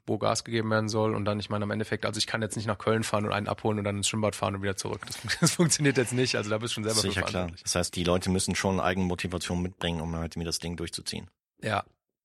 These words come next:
Speaker 2: Hm.
Speaker 1: Und also aktuell bin ich mit der Gruppe sehr zufrieden. Ich meine, natürlich als Geschäftsführer würde ich mir wünschen, dass wir wachsen und schnell noch mehr werden. Aber im Moment ist es wirklich so, der harte Kern,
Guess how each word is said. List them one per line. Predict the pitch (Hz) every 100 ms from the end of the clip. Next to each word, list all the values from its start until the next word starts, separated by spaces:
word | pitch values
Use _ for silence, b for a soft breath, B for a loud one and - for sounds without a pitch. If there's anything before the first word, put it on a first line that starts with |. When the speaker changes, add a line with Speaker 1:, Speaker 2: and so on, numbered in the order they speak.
| _ _ _ -
Speaker 2:
Hm. | 82
Speaker 1:
Und | 104 104 104
also | 110
aktuell | 131 151 139 127
bin | 123
ich | -
mit | 107
der | 107
Gruppe | 110 104
sehr | 98 98
zufrieden. | 95 - 101 92
Ich | -
meine, | 113
natürlich | 113 - 131 123 110 -
als | 104 - - - _ _ _ -
Geschäftsführer | - 120 - - 113 104
würde | 104
ich | 104
mir | 101
wünschen, | 110 -
dass | 98 -
wir | 95 92 85
wachsen | 107 104 - - 120 113
und | 101 101
schnell | - 98 101
noch | 98
mehr | 107 117
werden. | 117 120 120 -
Aber | 110 110
im | 101
Moment | 104 107 104
ist | 98
es | 95
wirklich | 101 95 101
so, | - 98
der | 98 92
harte | 98 101
Kern, | 101 107 104 104 101